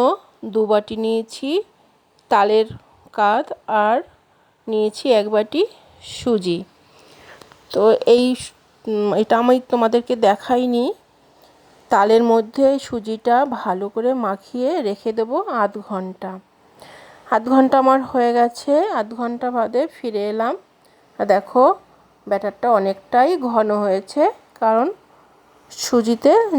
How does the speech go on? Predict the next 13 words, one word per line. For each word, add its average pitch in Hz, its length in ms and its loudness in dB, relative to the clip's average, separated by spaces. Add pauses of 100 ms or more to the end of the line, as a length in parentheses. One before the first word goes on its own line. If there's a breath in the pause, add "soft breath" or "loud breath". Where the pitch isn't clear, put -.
(100)
জল 214 160 4 (120)
টেনে 220 320 0
নিয়েছে। 214 440 -4 (1200 soft breath)
এর 226 160 0
মধ্যে 247 280 4 (120)
এখন 269 260 -2
আমি 254 180 0 (160)
এক 208 160 -12
এক 226 80 -8 (140)
করে 247 180 4 (160)
উপকরণ 233 480 2 (420)
দিয়ে 175 240 -2
দেবো। 165 220 -8